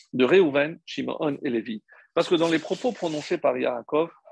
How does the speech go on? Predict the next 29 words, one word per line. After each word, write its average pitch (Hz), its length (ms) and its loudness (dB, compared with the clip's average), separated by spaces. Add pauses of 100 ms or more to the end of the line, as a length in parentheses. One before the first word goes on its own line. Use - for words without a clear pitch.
on 147 100 2
ne 147 100 2
voit 151 400 0
certainement 143 640 -6
pas 135 280 -4 (240)
une 131 140 -4
bénédiction. 120 560 -4
On 135 80 -8
va 165 100 4
s'y 170 140 0
attarder, 160 480 2 (300)
mais 175 260 0
je 147 100 -4
voulais 196 180 2
revenir 175 420 -2
donc 156 200 -10
sur 131 140 0
la 123 120 0
question, 156 540 -4 (320)
euh, 120 280 0
que 117 100 -6
nous 120 160 -4
avions 143 220 0
posée 165 420 2 (220)
concernant, 160 800 -4
euh, 127 200 -6
concernant, 135 540 -8
concernant 143 480 -4
Yosef. 113 380 -2